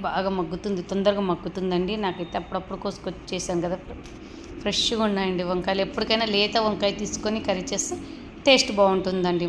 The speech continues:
మనకి. ఇలా చూడండి, ఈవెన్గా ఫ్రై చేసుకోవాలండి. ఇవి కూడా మాడకుండా మనం ఫ్రై చేసుకోవాలి, కలుపుకుంటూ మూత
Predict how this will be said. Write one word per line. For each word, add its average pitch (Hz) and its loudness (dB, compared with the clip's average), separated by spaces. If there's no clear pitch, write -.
మనకి. 180 -2
ఇలా 185 2
చూడండి, 190 -2
ఈవెన్గా 214 4
ఫ్రై 196 4
చేసుకోవాలండి. 190 0
ఇవి 185 -6
కూడా 202 4
మాడకుండా 180 0
మనం 214 0
ఫ్రై 196 2
చేసుకోవాలి, 180 -2
కలుపుకుంటూ 185 0
మూత 233 0